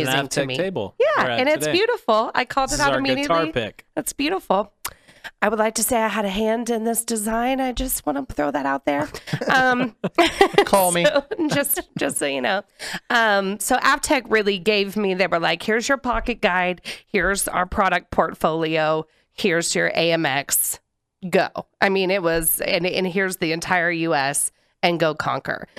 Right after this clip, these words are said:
Speaker 1: So it was good because it was a way for me to, A, learn about other dealers across the U S instead of the same ones that I had known forever, and, you know, and also kind of break
Speaker 2: Can I
Speaker 1: away
Speaker 2: ask
Speaker 1: from
Speaker 2: you,
Speaker 1: what
Speaker 2: in
Speaker 1: mm-hmm.
Speaker 2: that,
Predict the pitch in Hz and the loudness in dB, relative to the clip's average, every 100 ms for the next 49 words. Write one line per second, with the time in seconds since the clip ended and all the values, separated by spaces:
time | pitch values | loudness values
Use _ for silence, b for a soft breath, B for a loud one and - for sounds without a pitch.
0 | B B 294 285 285 254 208 415 330 214 | B B 2 4 2 0 0 2 2 2
1 | 220 226 220 220 202 202 196 190 202 170 | -2 -2 0 0 0 -2 -2 -2 -2 0
2 | 175 - 180 165 - - 147 160 190 151 | -2 -2 -2 -2 -4 -4 -2 -2 -2 -2
3 | 147 160 175 _ - 156 151 156 143 151 | 0 -2 -6 _ -4 0 0 -2 -2 -2
4 | 156 135 170 170 170 - 147 147 - 175 | -4 -4 -4 -4 -4 -4 -4 -4 -4 -2
5 | 170 147 - - 156 151 160 151 151 - | -2 -4 -4 -4 -4 -4 -4 -4 -4 -4
6 | 147 147 143 151 175 151 - b b b | -4 -4 -4 -4 -4 -4 -6 b b b
7 | 160 147 160 165 180 - 202 190 196 196 | 0 0 -2 -2 -6 -2 0 0 0 -2
8 | - 156 - 156 165 190 208 180 185 b | -2 0 0 -2 -2 0 0 -2 -4 b
9 | b b 302 320 302 - 254 247 247 - | b b 0 2 2 0 0 2 0 0
10 | 247 233 214 185 185 196 185 175 131 180 | 0 0 2 0 0 0 0 0 0 0
11 | 170 165 170 180 185 131 123 120 | 0 0 -2 -4 -4 -2 0 -2